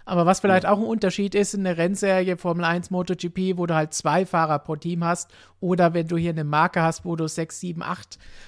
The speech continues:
Speaker 1: Fahrzeuge hattest, früher D T M, <laughs> Audi, Mercedes, wenn man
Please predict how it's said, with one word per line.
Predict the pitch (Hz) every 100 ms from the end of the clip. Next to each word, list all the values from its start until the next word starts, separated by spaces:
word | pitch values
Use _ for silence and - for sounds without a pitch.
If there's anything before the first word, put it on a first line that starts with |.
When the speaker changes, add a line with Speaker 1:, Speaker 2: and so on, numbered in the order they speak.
| -
Speaker 1:
Fahrzeuge | - 143 160 - 151 147 139
hattest, | 147 165 175 -
früher | 175 180 175
D | 160 160
T | 175
M, | 170 175 170 - -
<laughs> | - -
Audi, | - 185 175 180
Mercedes, | 165 160 175 175 175 170 -
wenn | 165
man | 160 170